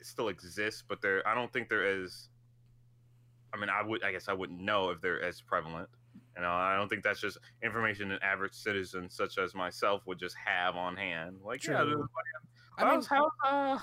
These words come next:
Speaker 1: you know,
Speaker 2: I mean, hey.
Speaker 1: whoever The Godfather was, uh, based on is doing.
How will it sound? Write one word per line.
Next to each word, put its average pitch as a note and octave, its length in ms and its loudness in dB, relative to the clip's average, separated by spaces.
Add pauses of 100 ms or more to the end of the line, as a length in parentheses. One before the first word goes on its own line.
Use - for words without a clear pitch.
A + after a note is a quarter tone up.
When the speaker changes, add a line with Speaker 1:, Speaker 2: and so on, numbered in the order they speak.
(160)
Speaker 1:
you A#3+ 80 2
know, A3+ 120 4
Speaker 2:
I A3+ 80 6
mean, B3 120 6
hey. A#3+ 120 6
Speaker 1:
whoever G#3 160 2 (280)
The E3+ 60 -4
Godfather D#3 520 4
was, G#2 220 -6 (100)
uh, G2+ 300 2
based G2 340 -4
on F#2 240 -4
is E2+ 100 -16
doing. F2 300 -6